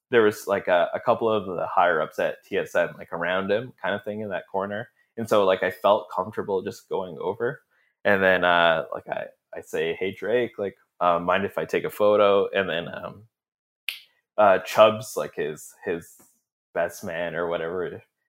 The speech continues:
his <laughs> job title is, uh, a-, asked me, he's like, "Hey, who are you with?" kind of thing. And I was like, "T S N, blah, blah, blah." And it's like, "Yeah, okay, one photo,"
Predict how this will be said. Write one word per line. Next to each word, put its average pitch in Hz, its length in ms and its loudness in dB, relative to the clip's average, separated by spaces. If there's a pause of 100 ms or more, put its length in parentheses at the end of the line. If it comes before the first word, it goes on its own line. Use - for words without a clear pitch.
(100)
his 95 180 -6
<laughs> - 0 -
job 110 340 2
title 107 320 4
is, 104 280 0 (420)
uh, 80 340 4 (100)
a-, 110 360 4
asked 104 300 2
me, 104 120 -6
he's 98 140 -10
like, 98 140 -4
"Hey, 135 320 -6
who 131 80 -6
are 127 100 -2
you 113 120 -4
with?" 101 320 -2
kind 95 140 -4
of 101 80 -8
thing. 95 120 -2
And 92 80 -6
I 87 40 -6
was 101 100 -12
like, 110 240 -16
"T 120 100 -2
S 110 160 -2
N, 98 300 -2
blah, 92 140 0
blah, 92 120 -2
blah." 87 260 0
And 92 100 -10
it's 80 140 -16
like, - 180 -8
"Yeah, 85 240 2
okay, 80 200 -4
one 78 320 -10
photo," - 220 -20